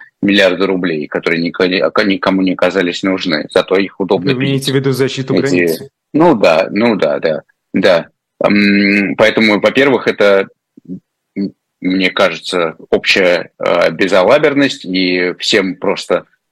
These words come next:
Speaker 1: м, никто про это специально не думал и не думает. Считается, что Крым защищён по-прежнему хорошо, и этого достаточно, если по этому поводу проводились какие-то с-, какие-то совещания. Возможно, были соображения про то, что,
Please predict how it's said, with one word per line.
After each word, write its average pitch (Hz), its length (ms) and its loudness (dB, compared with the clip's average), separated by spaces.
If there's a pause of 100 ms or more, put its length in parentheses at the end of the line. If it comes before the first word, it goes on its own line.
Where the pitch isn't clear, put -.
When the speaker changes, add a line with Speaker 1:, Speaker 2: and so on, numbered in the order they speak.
(140)
Speaker 1:
м, 90 760 0 (100)
никто 117 320 0
про 123 140 2
это - 260 -2
специально 107 560 0
не 92 200 0
думал 98 360 -2
и 101 140 -4
не 98 100 0
думает. 143 380 0 (200)
Считается, 139 640 0
что 98 800 -2
Крым 107 380 -2 (160)
защищён 95 800 0
по-прежнему 95 500 0
хорошо, 95 420 0
и 90 80 0
этого 87 280 -4
достаточно, 131 640 0
если 110 260 0
по 110 120 0
этому 107 220 -2
поводу 104 300 -2
проводились 101 640 -2 (240)
какие-то 101 500 -2
с-, - 220 -2
какие-то 101 440 -2
совещания. 90 640 0 (220)
Возможно, 123 540 2
были 98 320 0
соображения 92 720 -2
про 98 140 0
то, 95 140 -2
что, - 340 -4